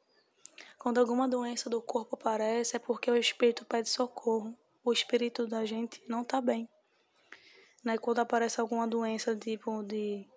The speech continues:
câncer, ou uma doença um pouco mais, né, grave, uma depressão,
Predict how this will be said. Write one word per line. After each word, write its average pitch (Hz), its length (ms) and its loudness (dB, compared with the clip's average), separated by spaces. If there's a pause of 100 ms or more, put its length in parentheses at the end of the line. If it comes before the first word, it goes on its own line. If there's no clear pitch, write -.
(140)
câncer, 220 640 -4 (680)
ou 226 80 0
uma 226 180 0
doença 220 460 -2
um 220 60 -4
pouco 226 260 0
mais, 220 340 -6 (360)
né, 226 180 -6 (400)
grave, 220 640 0 (160)
uma 262 100 4
depressão, 233 880 0